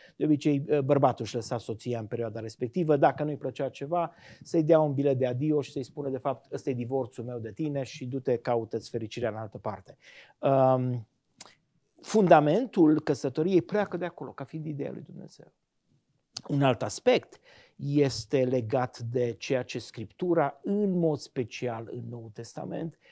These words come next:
vine și ne clarifică dinamica relației dintre soț și soție, bărbaților, modul în care interacționezi în, în,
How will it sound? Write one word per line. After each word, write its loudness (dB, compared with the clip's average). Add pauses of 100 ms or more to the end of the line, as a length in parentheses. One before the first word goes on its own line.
(160)
vine -2
și -8
ne -4
clarifică -6
dinamica -6
relației -10
dintre -14
soț -14
și -18
soție, -14
bărbaților, -10 (580)
modul 0
în -2
care -6
interacționezi -14
în, -16 (220)
în, -18